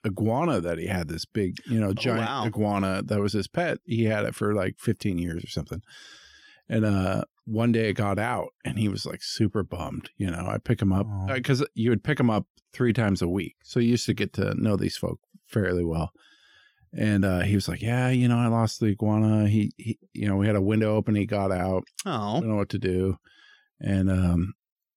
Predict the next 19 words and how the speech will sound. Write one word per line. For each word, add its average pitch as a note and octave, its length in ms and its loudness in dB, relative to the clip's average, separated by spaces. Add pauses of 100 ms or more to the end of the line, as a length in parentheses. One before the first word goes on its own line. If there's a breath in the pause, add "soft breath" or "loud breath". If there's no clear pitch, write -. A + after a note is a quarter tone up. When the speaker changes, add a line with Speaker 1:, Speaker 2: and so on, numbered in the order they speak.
(160)
Speaker 1:
like, F#2 200 -6
months A#2+ 300 2
and A#2 100 4
months, G2+ 300 2
months F#2+ 320 -2
go G2 160 -2
by. F#2+ 360 -2
We C3 140 0
assume C3 300 2
this G2 260 2
iguana's F#2 460 -2
dead. - 240 -6 (760 loud breath)
And, G#2 380 0 (340)
uh, F#2+ 400 -2 (280)
he, - 300 -2 (320)
it, B2 180 -4
this A2+ 260 0
was, A#2 140 2
like, G2 360 0